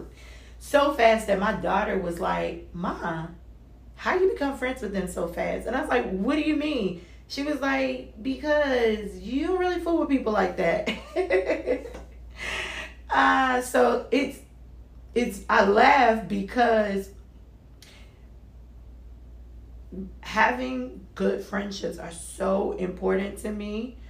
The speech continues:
Like, like we spoke last week, my best friend and I have been friends for twenty-two years. And so when I call you my friend,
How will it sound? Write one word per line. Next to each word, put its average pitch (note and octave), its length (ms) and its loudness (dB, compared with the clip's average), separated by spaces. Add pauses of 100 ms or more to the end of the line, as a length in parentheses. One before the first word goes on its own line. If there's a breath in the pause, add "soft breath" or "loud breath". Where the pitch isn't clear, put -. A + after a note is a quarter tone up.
(140 loud breath)
Like, E3 160 -10 (280)
like F3 240 -4
we F#3+ 80 0
spoke F3+ 380 -2
last F#3 400 -2
week, G3+ 420 -2 (400)
my F#3 180 -2
best F#3+ 340 -2
friend A3 220 -6
and F3 140 -2
I F3 260 -6 (340 loud breath)
have F3 240 -4
been F3 200 -4
friends E3+ 420 -8 (520)
for E3+ 200 -2
twenty-two F3 480 -4
years. F3+ 640 -4 (1160 loud breath)
And G3+ 240 2
so F#3 520 4
when F3 580 -4
I G3+ 380 0
call G#3+ 340 4
you F#3+ 220 0
my D#3+ 280 -4
friend, G3 720 -4